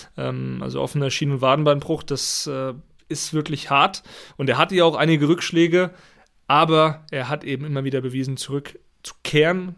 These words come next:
immer diese, dieses Comeback-Gehen auch in sich trägt. Und ich glaub, er wird dem F C Bayern auch wieder sehr gut tun, nicht nur als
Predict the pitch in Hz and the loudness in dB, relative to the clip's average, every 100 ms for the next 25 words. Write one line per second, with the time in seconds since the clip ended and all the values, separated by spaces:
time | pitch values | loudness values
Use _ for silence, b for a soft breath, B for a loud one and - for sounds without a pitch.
0 | _ 143 131 131 135 127 B B B _ | _ -8 -6 -4 -4 -4 B B B _
1 | 127 131 - 143 131 156 156 160 160 139 | -10 -6 -4 -4 0 0 0 0 0 0
2 | 160 170 170 - 165 170 - 139 135 - | -2 -4 -4 -4 -2 -2 -4 -8 -8 -10
3 | B B B - 135 131 - - 80 135 | B B B -2 0 0 -2 -10 -8 -4
4 | 135 - 135 127 - 143 127 127 135 135 | -4 -2 -4 -4 -6 -6 0 0 0 -2
5 | 131 127 - - - 139 127 131 117 143 | -8 -12 -14 -12 -6 -4 0 0 0 -2
6 | - - 143 143 - 143 117 127 - - | 2 2 4 0 -2 -2 -2 -2 -4 -6
7 | - | -8